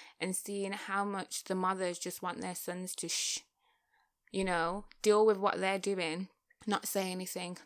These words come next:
not talk back. When they s-, try and have an opinion of their own, their mother's like, "That's not your opinion." Like, watching it as someone who's been enmeshed with a parent, I'm able to feel myself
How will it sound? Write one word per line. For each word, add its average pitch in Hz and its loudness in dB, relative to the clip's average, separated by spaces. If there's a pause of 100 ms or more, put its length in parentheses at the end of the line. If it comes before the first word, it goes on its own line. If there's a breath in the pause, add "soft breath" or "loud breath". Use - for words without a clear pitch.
not - -6
talk - -4
back. 185 0 (320 loud breath)
When 185 0
they 185 4
s-, 185 0
try - -2
and 185 -2
have 185 0
an 190 -2
opinion 180 0
of 175 -2
their 180 0
own, 170 -2
their 175 -4
mother's 175 -4
like, - -6
"That's - -6
not - -6
your 180 -4
opinion." 180 -6
Like, 165 -2 (320 loud breath)
watching 208 2
it 269 2
as 254 0
someone 226 -2
who's 208 -4
been 180 -8
enmeshed 180 -6
with 190 -4
a 190 -4
parent, 185 -6 (320)
I'm 196 8
able 208 4
to 220 0 (140)
feel 214 2
myself 214 0